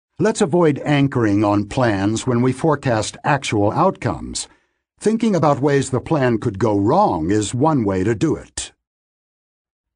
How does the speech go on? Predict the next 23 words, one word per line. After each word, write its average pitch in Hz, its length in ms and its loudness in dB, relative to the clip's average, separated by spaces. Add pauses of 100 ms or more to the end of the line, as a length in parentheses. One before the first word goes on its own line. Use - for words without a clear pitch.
(500)
Our 208 360 0
aim 113 340 2
in 117 80 4
the 127 80 2
negotiation 127 1040 0 (100)
is 139 180 0
to 147 120 -2
get 151 260 -2
them 131 300 0
anchored 113 540 0
on 107 240 0
this 139 280 -2
number. 101 540 -4 (1800)
Let's 240 280 -2
make 196 180 0
it - 140 -4
clear 107 580 0
that 143 240 0
if 131 160 -2
that 185 320 0
is 196 140 -2
their 135 180 0
proposal, 127 800 -2